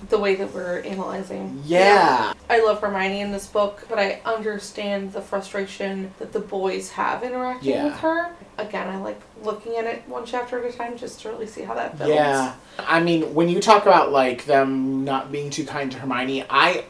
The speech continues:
Speaker 2: really
Speaker 1: They're not.
Speaker 2: think of book four being the one where they're not kind to Hermione, particularly Yule Ball, of course, but
Speaker 1: That's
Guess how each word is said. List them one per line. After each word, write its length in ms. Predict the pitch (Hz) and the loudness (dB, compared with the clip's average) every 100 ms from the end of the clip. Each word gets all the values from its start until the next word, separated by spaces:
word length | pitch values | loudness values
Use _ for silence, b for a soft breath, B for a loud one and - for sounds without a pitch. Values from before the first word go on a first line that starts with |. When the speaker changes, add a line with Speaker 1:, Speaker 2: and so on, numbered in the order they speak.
| - | -8
Speaker 2:
really 640 | 131 127 139 160 185 185 | -8 -8 -4 -2 2 6
Speaker 1:
They're 80 | 165 | 6
not. 240 | 165 165 143 | 6 4 2
Speaker 2:
think 120 | 135 - | -4 -4
of 280 | 147 139 143 | -2 -2 0
book 240 | 120 - | 0 0
four 800 | - - - 190 156 - - - B B B - | -12 -14 4 8 8 6 -2 -12 B B B 0
being 180 | 165 151 | 2 2
the 80 | |
one 220 | 139 143 139 | 2 0 2
where 120 | 135 | 2
they're 100 | 131 | 0
not 340 | 123 123 - | -2 -4 -6
kind 240 | - 131 117 | -10 -8 -8
to 60 | |
Hermione, 580 | - 120 101 113 123 127 | -10 -10 -8 -8 -6 -8
particularly 600 | 127 135 143 131 135 156 | -6 -6 -6 -4 -4 -2
Yule 380 | 175 160 151 139 | -2 0 2 2
Ball, 400 | 135 120 117 120 | 2 2 0 0
of 140 | 117 - | -4 -2
course, 440 | 117 107 104 - | 0 0 -2 -4
but 440 | - 131 127 117 - - | 2 2 2 -4 -8 -2
Speaker 1:
That's 320 | 185 185 - | 0 0 -6